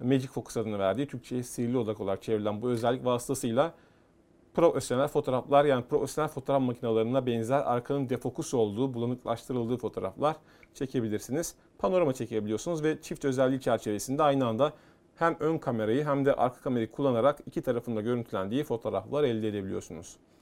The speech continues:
Ayarlar kısmına gelecek olursak eğer burada bence önemli birkaç detay var. Şimdi burada H D R'yi açıp kapatmak mümkün. Fotoğraf ya da videonun çözünürlüğünü belirleyebiliyoruz.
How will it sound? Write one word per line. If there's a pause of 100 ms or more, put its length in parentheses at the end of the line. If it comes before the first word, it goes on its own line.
(460)
Ayarlar
kısmına
gelecek
olursak
eğer
burada (180)
bence
önemli
birkaç
detay
var.
Şimdi
burada
H
D
R'yi
açıp
kapatmak
mümkün. (840)
Fotoğraf
ya
da
videonun
çözünürlüğünü
belirleyebiliyoruz.